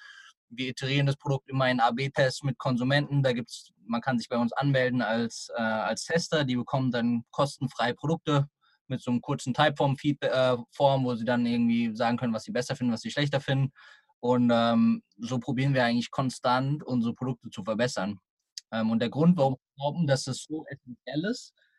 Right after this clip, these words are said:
ist, dass es halt in der Lebensmittelindustrie nie so passiert. Weißt du, so Nestle oder so, die machen normalerweise, gibt's hier eine Fokusgruppe, dann wird analysiert und dann hier wird das Produkt gelauncht und dann ist halt der Schokodrink,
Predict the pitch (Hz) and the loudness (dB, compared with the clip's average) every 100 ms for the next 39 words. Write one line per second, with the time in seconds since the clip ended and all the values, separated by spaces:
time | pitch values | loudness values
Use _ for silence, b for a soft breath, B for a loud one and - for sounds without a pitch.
0 | _ - 139 135 - 131 143 - 127 117 | _ -6 -4 -4 -2 -2 -2 2 2 2
1 | 135 123 139 165 - 147 135 139 123 - | -2 0 2 2 0 -2 0 0 0 -2
2 | 143 143 131 151 165 139 110 101 165 127 | -2 0 0 2 2 0 -4 -6 -4 -4
3 | 92 123 - 139 123 117 143 180 151 131 | -4 -6 -4 -6 0 2 2 -2 -2 0
4 | 120 117 113 120 127 131 139 131 127 127 | 0 -2 -2 -2 0 -2 -2 0 2 2
5 | 131 131 127 147 143 139 - 139 127 147 | 2 2 2 2 2 -2 -4 -4 -2 -2
6 | 147 147 160 151 170 143 127 113 131 131 | -4 -6 -4 -4 0 2 2 0 -2 -2
7 | 117 143 165 139 135 135 131 131 131 - | 0 0 0 0 0 2 0 -2 -4 -8
8 | - 135 - 143 156 220 - 131 131 139 | -8 -10 -4 0 2 2 0 0 0 0
9 | 147 143 120 131 - 147 151 147 165 196 | 2 2 4 -2 -2 -2 -2 -4 -4 -6